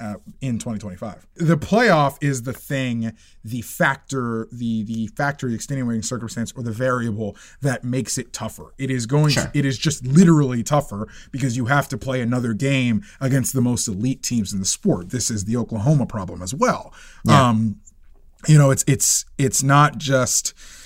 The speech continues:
Speaker 1: a national championship game, one national championship game. You, you have to play two now.
Speaker 2: And if we go all the way to twenty twenty-five with this, then there could be a couple extra games that you are required to win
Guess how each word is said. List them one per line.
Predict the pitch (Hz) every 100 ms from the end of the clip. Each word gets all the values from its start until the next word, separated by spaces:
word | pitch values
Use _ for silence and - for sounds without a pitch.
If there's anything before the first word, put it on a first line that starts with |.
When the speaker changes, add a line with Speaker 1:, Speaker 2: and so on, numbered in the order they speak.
| - -
Speaker 1:
a | 139 131
national | 135 135 -
championship | 135 147 147 147 - 113 -
game, | 123 117
one | 120 156 151
national | 131 123 127
championship | - 202 - -
game. | 107
You, | 110 120 117
you | 123
have | 135
to | -
play | 120
two | 101 - 170 139
now. | 90 - - - - -
Speaker 2:
And | - 120
if | 110
we | 113
go | 117
all | 117
the |
way | 110
to | 104
twenty | - 104
twenty-five | 98 92 107 - 104 - 131 165
with | 98 92
this, | 92 -
then | - 92
there | 92
could | 90 95
be | 92 90
a | -
couple | - 180 80
extra | 76 -
games | 71 62 55 -
that |
you | 95 82
are | 71
required | 73 - 76 73 76
to | 71
win | 71 78